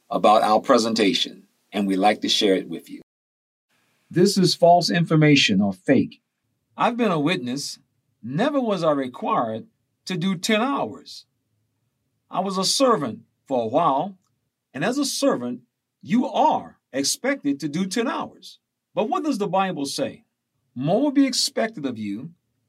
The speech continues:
if you're a leader. Those that choose to lead should lead by example. And yes, they should have more hours. The general public are not required to have ten hours.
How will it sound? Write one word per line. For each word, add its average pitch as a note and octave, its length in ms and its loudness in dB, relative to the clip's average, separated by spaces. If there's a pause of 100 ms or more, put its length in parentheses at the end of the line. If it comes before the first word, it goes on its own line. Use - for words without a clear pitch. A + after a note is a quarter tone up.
(120)
if B2+ 160 -8
you're D3+ 200 0
a F3 40 -2
leader. G3 420 -2 (720)
Those F3 380 0
that F#3 160 -2
choose D#4 400 -2
to D3+ 100 -4
lead G#2 440 -6 (420)
should A3+ 400 -2
lead D#3+ 180 -4
by E3+ 180 2
example. F3+ 640 -6 (1000)
And C3 220 -6
yes, G#3 300 -2
they G3 160 -6
should E3 220 -6
have C3+ 500 -4 (280)
more D3 380 -6
hours. - 560 -10 (800)
The F#3 120 0
general C#4 420 0
public F3+ 460 -2
are C3 120 0
not D#3+ 280 -4
required E3 520 -6
to D3+ 100 -4
have C#3+ 240 -4
ten C#3 220 -8
hours. - 560 -8